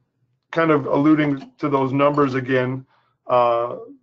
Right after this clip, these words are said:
those rough numbers that we put together in terms of the workflow and the time required, uh, it would be much faster and should be much faster for us to process, uh, those molecularly in a sample to answer format than to,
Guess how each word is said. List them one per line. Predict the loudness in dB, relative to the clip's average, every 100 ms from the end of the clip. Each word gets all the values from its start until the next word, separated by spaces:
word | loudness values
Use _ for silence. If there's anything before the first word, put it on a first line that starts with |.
| -6
those | -4 -2
rough | -2 -2
numbers | -2 -2 0 0
that | -2
we | -4
put | -4 -4
together | -4 -2 0 0
in | -4
terms | -6 -6 -6
of | -6
the | -4
workflow | -2 -2 -4 -2 0 0
and |
the | -4
time | -4 0 0 -2 -6
required, | -8 -4 0 2 2 0 -4 _ _ _ _ _
uh, | -2 2 4 2 0 -8 _ -6
it |
would | -2 -2
be | -2
much | -2 -2 -4
faster | 0 0 0 -2 -2
and | -2
should | -2 -2
be | 0
much | -2 -2
faster | -2 -2 -2 -6
for | -2 -2
us | -4
to | -10
process, | 0 2 2 0 -8 -10 -18 _ _ _ _ -6
uh, | -2 -2 -4 -8 -16 _ _
those | 2 4 2 -2 -8
molecularly | -2 0 0 -2 -2 -2 -2 -4 -6
in | -8
a | -10
sample | -6 -6 -4 -4
to |
answer | -6 -6 -8 -10
format | -6 -4 -2 0 -2 -4
than | -8 -10 -10 -18
to, | -16 -14 -12 -12